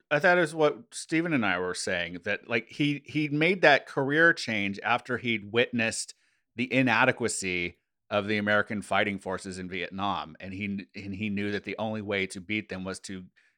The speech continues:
to become guerrillas, uh, oursel-, themselves or ourselves or whatever you wanna say. And so that was his approach, was to try to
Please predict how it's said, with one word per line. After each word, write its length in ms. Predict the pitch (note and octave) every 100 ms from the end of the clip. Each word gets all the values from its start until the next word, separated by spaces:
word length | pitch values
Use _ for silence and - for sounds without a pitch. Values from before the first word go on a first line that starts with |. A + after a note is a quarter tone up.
| _ -
to 460 | A#2 G#2+ G2+ G2 -
become 360 | A2 - B2 A#2+
guerrillas, 600 | A2 G#2 G#2 G2 F#2+ - _ _ _ _ _ _ -
uh, 500 | G2 F#2 F#2 F#2 F#2 -
oursel-, 580 | G#2 - - B2+ B2+ - A2
themselves 680 | G#2+ G2+ - D3 G2 F#2
or 200 | F#2+ A2
ourselves 500 | A2 B2+ - G#2+ F#2+
or 60 | F#2+
whatever 240 | A2 A2
you 60 | F#2+
wanna 120 | F2
say. 420 | - C3+ F#2 F#2 _ _ _
And 340 | - G#2+ G#2+ G2+
so 140 | A#2
that 200 | A2 B2
was 160 | C3+ -
his 200 | C3 A#2
approach, 480 | G#2+ - C3 A#2+ -
was 160 | G2
to 140 | - G#2
try 440 | - - - A2
to 140 | G#2